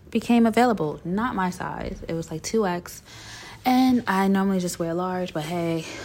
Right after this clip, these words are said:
I wanted it, got it, and happy for it. So I'll probably put another fleece under it since New York weather is a little sketchy. It's not snowing. It's,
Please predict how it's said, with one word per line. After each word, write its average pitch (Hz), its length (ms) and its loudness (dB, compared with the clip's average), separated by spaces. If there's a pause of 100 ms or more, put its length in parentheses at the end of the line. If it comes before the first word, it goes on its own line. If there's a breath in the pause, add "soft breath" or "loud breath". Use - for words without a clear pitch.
(140)
I 165 140 -6
wanted 170 340 -4
it, 165 160 -6
got 151 240 -6
it, 151 160 -6
and 147 160 -12
happy - 320 -12
for - 240 -14
it. - 240 -12
So - 260 -4
I'll 165 240 -4
probably 170 260 -8
put 165 220 -6
another 160 300 -6
fleece 180 280 -2
under 180 280 -2
it 185 280 -2
since 180 340 -8
New 180 140 -4
York 185 220 -4
weather 185 300 -2
is 185 80 -2
a 185 80 -2
little 185 180 0
sketchy. 185 500 -4
It's 175 120 -4
not 160 200 -8
snowing. 185 600 -2
It's, - 260 -8